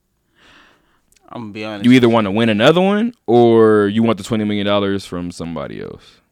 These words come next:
Speaker 1: It depends on
Speaker 2: A B
Speaker 1: what he
Speaker 2: screwed
Speaker 1: does.
Speaker 2: himself out of that money. I, what I won't, what I won't do is, and this is the, this is, like, the conundrum that I'm in, 'cause I don't support everything that he did. I don't support too much of half of it,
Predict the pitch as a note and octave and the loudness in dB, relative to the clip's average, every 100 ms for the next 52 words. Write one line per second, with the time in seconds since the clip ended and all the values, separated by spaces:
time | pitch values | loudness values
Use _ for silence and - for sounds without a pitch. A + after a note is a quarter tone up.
0 | - C#3 A#2 G2+ A#2 A2 G#2+ G2+ G2+ - | -14 -12 -12 -16 -14 -12 -12 -14 -20 -20
1 | _ G2 F#2 E2+ B1+ B1 _ - B2+ B2+ | _ -18 -16 -16 -20 -20 _ 2 2 4
2 | D3+ G2+ - - C3+ B2 A2 A2 G2+ G2 | 2 0 -6 0 2 4 2 0 0 -2
3 | F#2 F2+ F#2+ F2 - - - B2+ - C#3+ | -2 -6 -6 -10 -14 -16 -4 -4 -4 -2
4 | C3+ B2 A#2+ C#3 B2+ A2 C3+ E3+ C3 A#2+ | 0 0 -2 -8 -10 -10 -12 -14 -10 -10
5 | A2 G#2+ _ _ _ _ A2 A#2 A2 G#2 | -10 -12 _ _ _ _ -2 0 0 0
6 | G2+ F#2+ - A#2+ B2 B2 A2 A#2 B2+ B2+ | -2 -4 -4 -4 -4 -4 -4 -2 -4 0
7 | A#2+ - B2 A#2 A#2 A2 G2 F#2+ F#2+ F#2+ | 0 0 -2 0 0 0 -2 -2 -4 -6
8 | G2+ G2 F#2+ A#2+ D#3+ C#3 C3 G2 C3+ B2 | -2 -4 0 0 0 -2 -8 -2 -2 -2
9 | - A#2 C3 A#2+ C#3 C3 B2 C3 C#3 G#2+ | -4 -4 -4 -2 -4 -4 -2 0 2 2
10 | B2 - G2 B2 A#2 G#2 - A#2+ A2 E2 | -2 -6 -8 -4 -4 -4 -10 -10 -10 -14
11 | - A#2 G#2+ F2 D#2 | -8 -8 -6 -12 -14